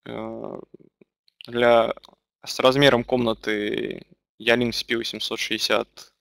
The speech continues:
предназначен для малых и средних, ну, где-то до шестнадцати человек. С рабочей дистанцией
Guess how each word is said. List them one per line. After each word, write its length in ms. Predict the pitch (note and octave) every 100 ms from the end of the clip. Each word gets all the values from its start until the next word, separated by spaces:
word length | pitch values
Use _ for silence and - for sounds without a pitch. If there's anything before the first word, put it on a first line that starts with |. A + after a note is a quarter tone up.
| _
предназначен 760 | - - A#2+ - A#2+ A2+ - A2
для 140 | A2+
малых 380 | A#2 A#2+ A#2 -
и 40 |
средних, 640 | - D3+ F#3 F#3+ F3 - _ _ _ _ _ _ _ _ -
ну, 320 | B2 D#3 A2+
где-то 300 | A2 B2+ A#2
до 260 | A2 A#2+
шестнадцати 760 | A2+ - - A#2+ - - G#2+ A2+ _
человек. 600 | - A2+ A2 G#2 - - _ _ _ _ _ _ _ _
С 140 | - -
рабочей 360 | A#2+ C3 -
дистанцией 920 | A2 A#2 - A2+ A2 - - G#2+ -